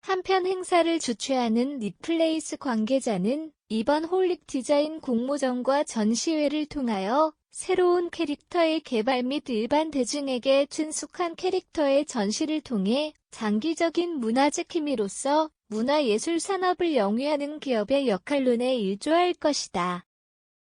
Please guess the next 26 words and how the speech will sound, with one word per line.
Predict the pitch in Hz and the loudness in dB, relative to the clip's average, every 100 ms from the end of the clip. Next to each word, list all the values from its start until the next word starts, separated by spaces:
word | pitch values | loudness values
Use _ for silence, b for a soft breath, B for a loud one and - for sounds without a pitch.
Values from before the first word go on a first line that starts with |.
| _ _ _ - | _ _ _ -4
라고 | 226 233 269 320 | 0 0 0 0
말하며 | 262 220 240 247 302 | 0 2 2 2 2
아울러 | 254 202 233 247 269 | 2 2 2 4 2
시장 | 285 349 370 359 | 0 -2 0 -2
경쟁력 | 359 277 226 277 311 320 330 | -2 -2 -2 0 -2 -2 -2
있는 | 320 277 302 285 | -2 -4 -6 -8
캐릭터 | - 302 277 - 320 311 | -4 -4 -4 -2 2 2
엔에프티의 | 233 202 247 - 302 - 339 302 240 | 2 2 2 0 -8 -4 -2 0 -2
개발 | 226 240 190 240 254 | -2 -4 -2 0 0
및 | 254 302 | -2 -4
아이피 | 226 202 247 - | -2 0 -2 0
확보를 | 320 330 - 349 330 320 | 0 0 -4 -2 0 -2
통해 | - 269 190 233 311 320 _ | -2 -2 0 0 -2 -6 _
시장 | - - 311 339 349 | -10 -6 0 0 0
선정과 | - 381 370 370 349 330 330 | -2 -2 0 0 2 2 0
국내 | - 220 254 302 | 0 -2 0 -2
캐릭터 | - 381 370 _ 330 330 | 0 0 -2 _ -2 -2
산업의 | 339 339 320 302 349 285 | 0 -2 -2 0 2 2
육성 | 208 - 311 | 0 -2 -4
기반을 | 320 302 254 277 254 254 240 | -2 -2 0 0 0 0 0
위한 | 208 233 285 | 0 0 -4
장위 | - 226 208 247 302 | -6 -2 0 0 2
역할을 | 294 269 277 277 285 | 0 0 -4 -2 -2
수행할 | - 370 349 339 339 | 0 0 2 0 0
것이다.라고 | 311 277 285 262 262 214 196 269 | 0 0 0 0 2 0 0 0
밝혔다. | 285 233 208 254 - - 170 175 180 | 0 -4 -4 -8 -8 -4 -2 -2 -6